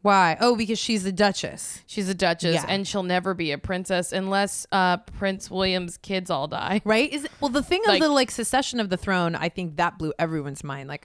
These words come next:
Speaker 1: that you just assume it goes, like, William, then Harry.
Speaker 2: Nope.
Speaker 1: And it's like, no, no, no.
Speaker 2: So once, uh, what's the little boy's name?
Speaker 1: George,
Speaker 2: George.
Speaker 1: right?
Speaker 2: Once George is twelve, he and Uncle Harry can no longer travel together.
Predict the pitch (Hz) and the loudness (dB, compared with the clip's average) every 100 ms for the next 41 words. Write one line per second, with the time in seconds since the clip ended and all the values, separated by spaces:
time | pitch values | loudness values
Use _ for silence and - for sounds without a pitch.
0 | 165 175 180 185 175 185 - 175 - 170 | -6 -6 -2 -2 0 -2 -4 -6 -4 -4
1 | 165 160 160 151 147 147 156 156 151 151 | -4 -4 -6 -6 -8 -4 -2 -2 -4 -8
2 | 139 143 143 156 143 131 131 151 160 170 | -10 -10 -6 -2 -2 -4 -6 -6 0 2
3 | 208 175 165 147 156 156 151 180 185 165 | 2 2 -2 -2 -2 -2 -2 0 -2 0
4 | 214 180 135 151 226 208 208 220 247 269 | 2 2 -2 -2 0 0 0 0 0 -2
5 | - - - 196 190 202 - 330 294 269 | -6 -4 0 2 2 0 -4 -2 -2 0
6 | 226 240 - 262 254 254 254 - _ _ | -2 -2 -4 -4 -4 -4 -6 -10 _ _
7 | - 190 143 - - 208 170 220 202 247 | -6 -6 -6 -8 2 4 4 4 2 0
8 | - 240 233 220 214 - - 190 156 151 | -2 2 2 2 -4 -6 -2 2 2 2
9 | - - 202 214 220 214 196 185 180 180 | -2 -8 -2 2 2 2 -2 -2 -2 0
10 | 185 185 - 185 180 175 180 175 165 - | 2 2 0 -4 0 2 2 0 -4 -4
11 | 165 - 170 185 69 60 58 - | -4 -4 -6 -6 -6 -6 -10 -10